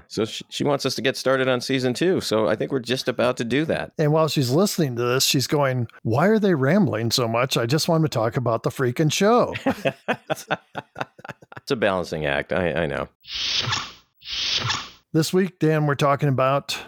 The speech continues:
Speaker 2: Amok Time. This was an episode that the executives at N B C wanted to be in season one. And instead, it starts off season two, even though it was the fifth episode filmed.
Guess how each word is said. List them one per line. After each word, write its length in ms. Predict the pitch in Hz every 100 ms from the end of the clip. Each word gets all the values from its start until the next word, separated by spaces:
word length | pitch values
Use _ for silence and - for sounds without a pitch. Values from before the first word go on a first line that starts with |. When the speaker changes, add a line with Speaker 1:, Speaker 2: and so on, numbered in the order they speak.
| - _ _ 123
Speaker 2:
Amok 460 | 117 123 151 - - _ -
Time. 640 | 139 131 113 104 104 104 - -
This 260 | 139 -
was 260 | 156 147 120
an 160 | 127 -
episode 600 | 170 190 - 135 127 127
that 260 | 120 - -
the 100 | 127
executives 720 | 113 117 196 - 147 123 120
at 100 | 131
N 140 | 139
B 140 | 135 131
C 380 | - 180 185 139
wanted 460 | 110 131 143 143 -
to 600 | 131 127 123 120 117 123
be 380 | 180 202 143 135
in 160 | 127
season 440 | 131 160 147 135 117
one. 420 | 127 226 - 107 -
And 460 | 127 127 127 123 123
instead, 600 | 117 180 175 170 135 131
it 140 | 139 131
starts 360 | - 160 151 151
off 280 | 151 135
season 400 | - 156 123 120
two, 480 | 110 - 185 117 123 -
even 260 | 160 156
though 220 | 151 151
it 60 | 131
was 380 | 135 147 127 113
the 340 | 123 120 117
fifth 460 | 104 - 170 151 - -
episode 560 | 156 147 - 117 110
filmed. 540 | - 175 190 110 110